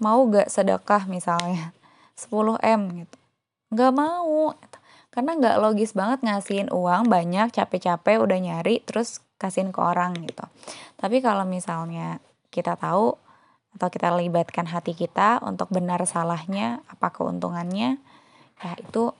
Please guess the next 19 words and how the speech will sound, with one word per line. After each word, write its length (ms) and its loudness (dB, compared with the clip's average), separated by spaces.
akan 480 -6
lebih 340 -2
menenangkan 840 -8
gitu. 320 -12
Dan 180 -6
itu 220 -4
timbul 420 2
keyakinan 680 -4
tuh 160 -2
di 320 -4
hati. 480 -10
Jadi 320 -8
otak 320 -6
tempat 240 -6
keraguan, 720 4
hati 320 -10
itu 240 -2
tempat 320 0
keyakinan. 720 -4